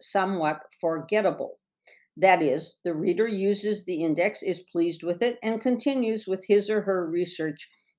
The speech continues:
giving the index not a second thought, until she needs to find something again and can't remember where it was in the book.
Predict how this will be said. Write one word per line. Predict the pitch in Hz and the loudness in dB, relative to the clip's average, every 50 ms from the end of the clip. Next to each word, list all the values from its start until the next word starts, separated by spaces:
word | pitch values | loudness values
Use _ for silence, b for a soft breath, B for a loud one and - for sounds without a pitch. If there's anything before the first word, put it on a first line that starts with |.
| b 175 | b -2
giving | 254 269 285 285 277 269 262 240 | 0 2 2 2 2 2 0 -2
the | 233 214 147 | -4 -4 0
index | 196 196 185 165 175 170 170 - - - | 0 2 2 4 4 2 2 0 -4 -4
not | 170 165 165 160 160 - - 175 | -2 0 0 -2 -2 -4 -2 -2
a | 170 151 | -2 -2
second | 156 - - 165 151 156 - 156 143 143 - _ _ - - | -2 -2 -2 -2 -2 -2 -2 -4 -4 -4 -8 _ _ -6 -2
thought, | 151 131 113 - - - - _ _ _ _ _ _ _ _ - | -2 -2 -2 -4 -8 -14 -20 _ _ _ _ _ _ _ _ -4
until | 196 196 180 180 - - 254 254 254 254 | 0 0 0 0 2 2 4 4 4 4
she | 254 - 233 202 | 0 -2 -2 0
needs | 196 190 190 185 185 - | 0 0 0 -2 -4 -8
to | - - 185 | -10 -10 -8
find | - - 254 285 294 294 277 | -6 -4 -2 0 0 0 0
something | - - 233 208 208 214 202 196 | 0 -2 -2 -2 -2 -2 -2 -2
again | 190 175 156 170 180 175 170 170 B B B B B B | -2 -2 -2 0 0 0 0 -2 B B B B B B
and | 170 165 160 160 | -4 -4 -4 -4
can't | - - 208 208 214 208 - | -2 0 2 2 0 0 -2
remember | 196 196 202 196 185 180 175 175 160 170 170 165 156 | -2 0 0 2 0 0 0 0 0 0 0 0 0
where | 156 170 160 156 151 156 | 0 0 2 2 2 0
it | 156 - 156 | -2 -4 -4
was | 151 151 143 139 139 139 - - - | 0 2 2 2 2 0 -4 -8 -4
in | 165 151 143 143 | -2 0 0 0
the | 151 143 143 - | -2 -4 -6 -6
book. | 160 135 - | -6 -6 -6